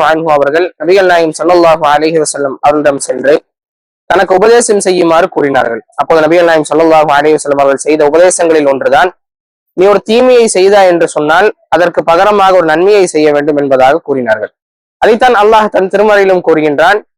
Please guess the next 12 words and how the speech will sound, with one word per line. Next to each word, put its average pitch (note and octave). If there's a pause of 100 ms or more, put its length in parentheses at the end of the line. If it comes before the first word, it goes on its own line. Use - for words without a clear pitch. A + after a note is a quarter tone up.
(160)
"இன்னல் B3
ஹஸனாத்தி F#3
யுத்ஹிப்ன D#3+ (100)
ஸய்யிஆத்." C3 (580)
நன்மைகள் A3+
தீமைகளை A3
போக்கிவிடும் F#3+
என்பதாக F#3
அல்லாஹ் G3
நமக்கு E3+
கற்றுத் D#3
தருகின்றான். A#2+